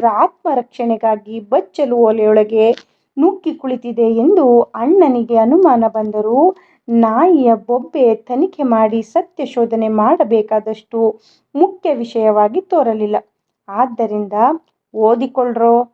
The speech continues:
ಓದಿಕೊಳ್ರೋ ಹೋಗಿ" ಎಂದರೆ "ಇಲ್ಲಿ ಬಂದು ಚೇಷ್ಟೆ ಮಾಡುತ್ತಿದ್ದೀರಾ?" ಎಂದು ಬೆತ್ತದಿಂದ ನಾಲ್ಕು ಬಾರಿಸಿದರು.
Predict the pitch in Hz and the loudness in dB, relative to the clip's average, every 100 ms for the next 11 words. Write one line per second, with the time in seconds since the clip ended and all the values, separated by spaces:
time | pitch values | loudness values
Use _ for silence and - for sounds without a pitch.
0 | _ _ _ _ 233 240 349 370 302 254 | _ _ _ _ -4 -2 0 -2 -2 -2
1 | 233 226 220 320 302 247 233 220 220 233 | 0 0 0 0 0 0 0 0 0 2
2 | 330 247 277 440 359 233 233 226 - - | 2 0 -2 0 0 2 -2 -2 -6 -4
3 | 392 392 302 247 220 214 214 190 220 214 | -4 -2 -2 0 0 -4 -18 -4 0 0
4 | 208 262 226 247 226 214 - 349 - 277 | -2 -4 -2 -2 -2 -4 -4 -4 -4 -8
5 | 220 226 214 208 214 320 - 226 214 208 | -6 -4 -2 0 0 0 -2 -4 -2 -2
6 | 208 214 208 214 _ | -6 -8 -6 -6 _